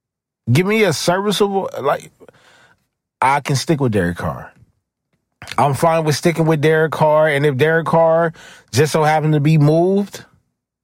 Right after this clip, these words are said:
I'm fine with Mariota. You know what I'm saying? If we don't have neither one of those quarterbacks, we better have a stud. If we're not gonna keep those two quarterbacks or one or the other, then it has to be a stud.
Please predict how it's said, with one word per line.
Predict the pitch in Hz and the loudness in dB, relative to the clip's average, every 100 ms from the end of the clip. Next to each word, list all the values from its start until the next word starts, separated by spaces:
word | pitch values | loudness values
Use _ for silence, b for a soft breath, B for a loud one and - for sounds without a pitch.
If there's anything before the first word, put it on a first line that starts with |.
| _ _ | _ _
I'm | 107 | -2
fine | 107 131 127 | 0 0 2
with | 127 | 0
Mariota. | 127 127 135 170 196 104 - _ _ _ _ _ _ _ _ _ - | 2 2 2 0 -2 -8 -16 _ _ _ _ _ _ _ _ _ -2
You | 123 | 2
know | 143 | 2
what | |
I'm | 143 | 0
saying? | 127 156 | 0 0
If | 147 | 2
we | 170 | 0
don't | 175 | 2
have | 170 175 | 0 0
neither | 170 190 180 | 0 0 0
one | 196 233 | 2 2
of | 196 | 0
those | 151 | 0
quarterbacks, | 123 151 139 123 120 120 110 - | -2 -2 -2 0 0 0 -4 -6
we | 127 147 | 0 2
better | 113 151 160 | 2 0 2
have | 127 107 | 0 -2
a | 92 | -6
stud. | - 92 78 76 - | -6 -4 -4 -4 0
If | |
we're | 151 175 | 0 0
not | 170 208 233 | 0 0 0
gonna | 233 208 | -2 0
keep | 170 214 | -2 -2
those | 165 160 165 | 0 0 0
two | - 175 | -2 -2
quarterbacks | 190 185 170 175 185 - | 0 0 2 2 0 0
or | 120 | 0
one | 117 156 | 2 0
or | 156 | 0
the | 147 151 | 2 2
other, | 175 208 247 - _ _ _ _ _ _ _ _ _ _ _ _ _ - | 2 -2 -4 -8 _ _ _ _ _ _ _ _ _ _ _ _ _ -6
then | 107 156 | 0 0
it | 151 | 2
has | 135 165 139 | 0 0 -2
to | 113 | -4
be | 104 | -2
a | 82 | -2
stud. | - 92 76 62 | -2 -4 -2 -4